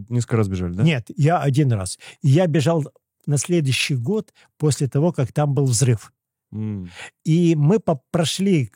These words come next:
Speaker 2: квалификацию по возрастной группе, и нас попали. И я-то думаю, мы не по-, попали, если бы другая ситуация была, они, по-моему, сделали квоту больше.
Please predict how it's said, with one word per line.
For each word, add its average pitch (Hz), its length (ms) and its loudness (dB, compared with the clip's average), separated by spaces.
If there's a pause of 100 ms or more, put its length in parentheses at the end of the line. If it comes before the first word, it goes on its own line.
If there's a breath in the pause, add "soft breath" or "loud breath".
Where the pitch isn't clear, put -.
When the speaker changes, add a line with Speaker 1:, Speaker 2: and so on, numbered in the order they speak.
Speaker 2:
квалификацию 143 1040 -2 (680 loud breath)
по 147 100 -2
возрастной 147 580 0
группе, 123 560 0
и 120 100 -6
нас 185 300 -2 (100)
попали. 123 420 -4
И 110 120 -8
я-то 165 440 -2
думаю, 131 520 -4 (460)
мы 151 180 2
не 180 100 2
по-, 180 220 -6 (400)
попали, 190 500 -4
если 180 220 -6
бы 147 180 -10
другая 160 360 -6
ситуация 165 400 -6
была, 190 280 -8 (420 loud breath)
они, 143 280 0
по-моему, 143 480 -2
сделали 151 460 -2
квоту 151 420 -2
больше. 104 480 -6